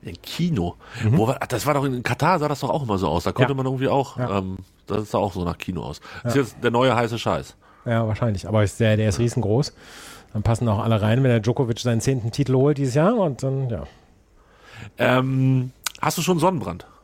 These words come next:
Speaker 2: Auf dem Ohrläppchen. Äh, nee, auf dem, auf dem Ohr oben drauf.
Speaker 1: Auf dem Ohr
Speaker 2: Ich hab,
Speaker 1: oben
Speaker 2: ich hab
Speaker 1: drauf?
Speaker 2: vorgestern hab ich zweite Runde Annalena Friedsam geguckt und das ist das, der einzige Court gewesen, der keine Dächer überm, über der Tribüne hat.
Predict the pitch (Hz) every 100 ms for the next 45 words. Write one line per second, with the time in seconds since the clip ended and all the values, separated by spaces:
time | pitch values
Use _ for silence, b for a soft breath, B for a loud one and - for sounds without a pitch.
0 | _ _ _ _ B B B B - -
1 | _ 160 - B B _ _ 143 202 226
2 | 196 220 202 156 - 143 110 85 156 143
3 | 143 180 143 - 143 180 170 233 151 123
4 | 120 107 101 92 90 - - _ _ _
5 | _ _ _ 62 - - - - 127 185
6 | - 170 87 113 - 165 - 226 185 143
7 | 165 151 147 - - 175 180 151 180 156
8 | 143 143 147 - - - 113 107 156 -
9 | 139 127 147 - 135 - 123 156 190 165
10 | - 170 170 120 113 117 113 113 - 156
11 | 170 131 165 - 101 - 113 107 107 107
12 | 123 110 104 - 110 117 110 87 -